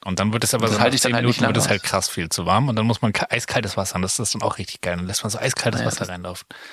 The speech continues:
Speaker 1: Und dann ist
Speaker 2: Ja,
Speaker 1: es
Speaker 2: das
Speaker 1: irgendwann
Speaker 2: mach
Speaker 1: zu
Speaker 2: ich.
Speaker 1: kalt und dann lässt man wieder sau heißes Wasser reinlaufen und dann ist es wieder wie,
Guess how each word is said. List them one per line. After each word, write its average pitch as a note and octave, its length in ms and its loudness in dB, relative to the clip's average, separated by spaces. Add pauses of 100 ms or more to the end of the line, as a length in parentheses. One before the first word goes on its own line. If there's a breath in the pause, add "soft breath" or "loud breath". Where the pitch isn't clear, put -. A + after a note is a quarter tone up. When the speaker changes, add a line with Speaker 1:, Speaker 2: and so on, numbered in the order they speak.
(460 loud breath)
Speaker 1:
Und A2 80 -6
dann A2+ 120 2
ist A2+ 80 2
Speaker 2:
Ja, A2 60 2
Speaker 1:
es A2+ 60 2
Speaker 2:
das A2+ 80 0
Speaker 1:
irgendwann A2 140 2
Speaker 2:
mach - 40 0
Speaker 1:
zu G#2+ 60 -2
Speaker 2:
ich. - 60 -4
Speaker 1:
kalt G2 200 2
und F#2 60 -2
dann F#2+ 100 2
lässt A2+ 220 2
man A2 100 6
wieder A2 160 4
sau B2+ 220 6
heißes B2 320 0
Wasser G2 280 -4
reinlaufen F#2 400 -4
und F#2+ 80 -2
dann A#2+ 100 0
ist A#2 120 0
es A2 120 0
wieder A#2 180 4
wie, C3+ 200 4